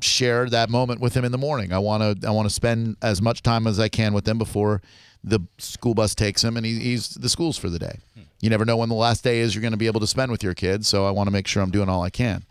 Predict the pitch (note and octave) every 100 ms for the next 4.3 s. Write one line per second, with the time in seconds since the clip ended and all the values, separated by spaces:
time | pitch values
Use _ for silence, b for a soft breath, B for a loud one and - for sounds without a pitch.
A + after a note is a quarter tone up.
0 | B B B B B B B A#2+ F3 G3
1 | D#3 C#3+ B2 - E3+ D3 - C#3 A2+ A2
2 | A#2 A#2+ A2+ B2 A#2+ G#2+ - D3+ E3 F3
3 | F3+ F3+ - B2 C3 A2 B2+ D#3+ E3+ A#2
4 | A2 G#2+